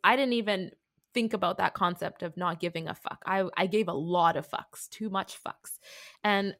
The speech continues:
for a big part of my twenties, I was still in univers-, well, I mean, I'm still in school now, but that's for <laughs> grad school.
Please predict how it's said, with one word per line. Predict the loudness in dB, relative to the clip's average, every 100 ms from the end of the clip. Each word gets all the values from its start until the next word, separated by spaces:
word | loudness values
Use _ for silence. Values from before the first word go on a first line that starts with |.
| -6
for | 2 6 6 4 0 _
a | 0 0 -4 0
big | 4 4 2 _
part | -2 2 2 2
of | -2 -2
my | -4 -4 -4 -4
twenties, | -2 -2 -2 -4 -4 -6 -8 -18 -12 2
I | 4
was | 4 2
still | -2 2 4 4
in | 2 -2 -4 -4
univers-, | 0 2 2 2
well, | 2
I | 2
mean, | 0 -4
I'm | -4
still | -4 -4 -4
in | -6
school | -4 -4
now, | -2 -2 -2 -6 _ -4
but | 0
that's | -2 -2
for | -4 -2
<laughs> |
grad | 0 0 0
school. | 0 2 2